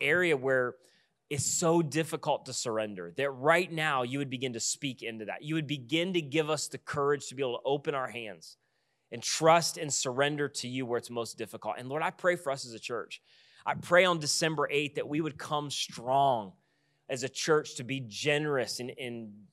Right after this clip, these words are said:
raising this thirty thousand dollars and giving money away to our community. But I pray that, that beyond just a once a year event, that,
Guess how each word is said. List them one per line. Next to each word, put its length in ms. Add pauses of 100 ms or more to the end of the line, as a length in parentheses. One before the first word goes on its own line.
(100)
raising 600
this 160
thirty 300
thousand 360
dollars 380
and 180
giving 380
money 220
away 240
to 40
our 140
community. 400
But 120
I 60
pray 300
that, 180 (440)
that 160
beyond 480
just 220
a 100
once 400
a 40
year 300
event, 560 (540)
that, 180